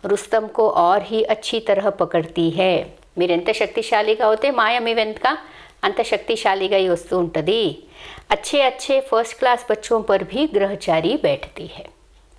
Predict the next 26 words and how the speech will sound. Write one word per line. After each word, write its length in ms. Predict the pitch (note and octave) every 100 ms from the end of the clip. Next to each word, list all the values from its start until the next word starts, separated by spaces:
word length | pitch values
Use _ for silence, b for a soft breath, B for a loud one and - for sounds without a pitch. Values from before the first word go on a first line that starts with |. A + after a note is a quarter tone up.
| -
మంచి 300 | - B3+ D4+
పిల్లలు 400 | B3+ A3+ F#3+ C#3+
జ్ఞానం 400 | E3 F3 F3+ G3+
బాగా 160 | G3 A3+
చెప్తారు, 420 | A#3+ A#3+ G3+ D#3 - B B B B -
కానీ 400 | G3+ B3+ G#4 - -
యోగం 400 | F#3+ A3 A3 A#3
లేని 260 | A3 G#3+ G#3+
కారణంగా 720 | G3+ G3 F#3+ F#3+ G3 D#4 G#4 - -
అటువంటి 440 | - A3 G#3+ G#3
పిల్లలపై 540 | G3+ F#3 F#3 F3+ E3+ E3
కూడా 320 | D#3+ A#3+ D4+
గ్రహచారం 600 | F#3+ F#3+ F3+ E3+ E3 G3
కూర్చుంటదని 880 | - D#3+ - C#3+ - C3+ D3+ D4+ G#4+
చెప్తున్నారు 520 | G#3+ - - C#3+ C#3+
బాబా. 340 | D3+ D3 C#3+ - - b b b b
అంటే 400 | - A3 - - B B B -
మన 120 | A#3
పనులు 360 | A#3+ A#3+ D4 D4+
కొన్నిసార్లు 640 | C4+ B3+ C4 B3 A#3 B3
జరగవు, 680 | G#3+ G3+ G#3 G3+ A3+ G#3 - -
దానికి 360 | E3+ G3 G3+ A#3
కారణం 400 | - G#3 A#3+ A#3
ఏమంటున్నారు 560 | A3+ A3+ A3+ G#3+ G#3
బాబా? 460 | G3+ G#3 G#3 C#4 G#4+ -
పిల్లల్లో 500 | A3 A3 A3 C4